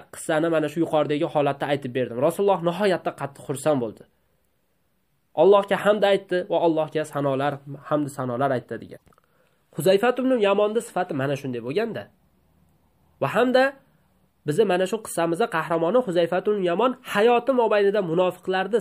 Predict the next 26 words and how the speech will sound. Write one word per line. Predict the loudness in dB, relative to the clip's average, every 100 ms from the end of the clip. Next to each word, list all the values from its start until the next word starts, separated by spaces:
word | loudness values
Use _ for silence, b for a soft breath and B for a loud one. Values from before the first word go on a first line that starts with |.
| -4
sirrini | -6 -2 0 2 4 2 0 _ _
bilib, | 0 4 4 0 -10 _ _ _ _ _ _ _
mana | 0 0
shu | -2 -6
kishida | -6 -4
omonat | 0 2 2 2 0 0
bo'lib | 0 2
yashadi. | -2 -4 -10 -16 _ _ _ _ _ _ _ _ _ -2
Va | 0
xalifalar | 2 2 2 2 0
ham | 0 -2 -4 _ _ _
Rasulullohdan | -2 0 0 0 0 -2 -4
keyin | -2 -2 -2 -4
Huzayfat | -4 -2 -2 -2 -4
ibn | -2 -2
Yamonga | -2 0 0 0
murojaat | 2 2 2 0
qiladigan | -2 -2 -2 -6
bo'ldi. | -8 -16 -6
Hatto | -2 0 2
mana | 2 2
Umar | 2 2
ibn | 0 -2
Xattob | -4 -2 0 0
radhiyallohu | 0 0 2 0 0
anhu | -2 -4